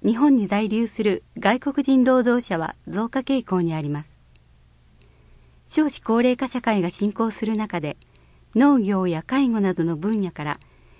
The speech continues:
外国人材の受け入れを求める声が上がっています。これに伴い、昨年四月に改正入管法が施行されました。国籍や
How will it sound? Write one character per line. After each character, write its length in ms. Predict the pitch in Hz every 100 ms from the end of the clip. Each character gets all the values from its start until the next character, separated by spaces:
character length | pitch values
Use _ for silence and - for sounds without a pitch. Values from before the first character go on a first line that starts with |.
| _
外 180 | 202 285
国 220 | - 285
人 220 | 269 277 214
材 180 | 190
の 160 | 175 160
受 100 | 165
け 140 | 220
入 120 | 226 226
れ 60 |
を 60 | 214
求 220 | 226 233
め 120 | 233
る 80 | 214
声 240 | - 185
が 180 | 151 147 - _
上 60 | 165
が 100 | 180
っ 40 |
て 180 | 190 -
い 100 | 175
ま 140 | 156 165
す。 80 | - - - - _ _ _ _ _ - _ _ _ _ _
こ 120 | - 226
れ 120 | 285
に 120 | 277
伴 380 | 262 269 254 240
い、 120 | - - - _ _ _
昨 320 | - 208 240
年 180 | 262 262
四 140 | - 240
月 260 | 262 -
に 240 | 226 165 - _ - - _ _
改 200 | - 240
正 240 | 277 294 285
入 180 | 269 254
管 240 | 247 254
法 220 | 233 240
が 80 | 233
施 120 | -
行 200 | - 233
さ 140 | - 220
れ 80 |
ま 120 | 220 220
し 100 | -
た。 200 | 151 - - _ - _ _ _ _ _ _ _ _ _ _ _ _ _ - _
国 260 | 196 196 247
籍 320 | 254 - 233
や 220 | 226